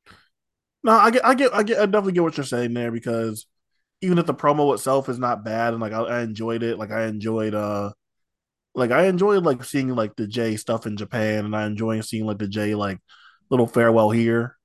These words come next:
Um, I, I get, I for sure agree that, uh, that Matt's, uh, kinda heavy-handedness with what we were seeing takes, like, took, like, takes away from it when it's like, okay,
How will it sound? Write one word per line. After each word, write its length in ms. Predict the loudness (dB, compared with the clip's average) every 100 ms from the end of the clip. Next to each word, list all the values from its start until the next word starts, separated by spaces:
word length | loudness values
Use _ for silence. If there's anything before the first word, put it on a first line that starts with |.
| -6
Um, 520 | -2 -2 -4 -6 -12 _ _ _ _ 4
I, 260 | 6 6 4
I 80 | 2
get, 340 | 2 0 0
I 120 | -2
for 120 | -2
sure 220 | -2 0 0
agree 320 | 0 -4 -2
that, 280 | -4 -6 -8
uh, 280 | -8 -10 -12 _ _ _ _ _ _ _ _ -6
that 400 | 4 4 4 0
Matt's, 920 | -2 2 4 4 0 -4 -4 -4 -6 _ -4
uh, 220 | 2 2
kinda 200 | 2 0
heavy-handedness 800 | 0 0 0 -2 -2 -2 -2 -4
with 120 | -6
what 100 | -4
we 100 | -4
were 160 | -4 -6
seeing 560 | -6 -2 0 -2 -6 -12 _ _ _ _ _ _ -4
takes, 320 | -2 -2 0
like, 160 | 0 4
took, 240 | 2 2
like, 160 | -2 0
takes 220 | 0 0
away 220 | 2 2
from 200 | 2 -4
it 60 | -2
when 100 | -4
it's 120 | -2
like, 100 | -2
okay, 320 | -2 -4